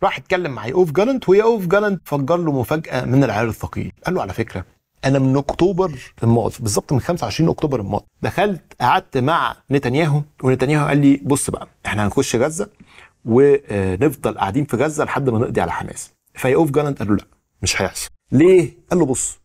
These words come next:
من الجيش الإسرائيلي ما ينفعش يفضل قاعد في غزة، دي هتبقى أمر عبارة عن ثقب أسود هيستنزف الجيش الإسرائيلي، وما ينفعش إن إحنا نعمل كده.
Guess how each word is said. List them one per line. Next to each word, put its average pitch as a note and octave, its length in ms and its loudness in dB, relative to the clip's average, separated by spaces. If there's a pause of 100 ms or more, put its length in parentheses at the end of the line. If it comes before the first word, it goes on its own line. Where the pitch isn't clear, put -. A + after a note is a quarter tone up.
من B2+ 260 -6
الجيش B2+ 260 -2
الإسرائيلي D#3+ 340 0
ما D3 100 2
ينفعش C3+ 380 -2
يفضل C#3+ 260 0
قاعد C3+ 220 -2
في - 100 -14
غزة، F#2 340 -4 (580)
دي B2 120 2
هتبقى A2+ 440 -2
أمر D3 220 0 (220)
عبارة C3 280 0
عن A#2 220 -4
ثقب - 380 -4
أسود D#3 400 0 (580)
هيستنزف B2 540 0
الجيش C3 180 -2
الإسرائيلي، C#3 440 2
وما B2 200 2
ينفعش A#2+ 340 -2
إن C3+ 40 -2
إحنا A#2+ 180 -2
نعمل G#2 180 0
كده. - 180 -6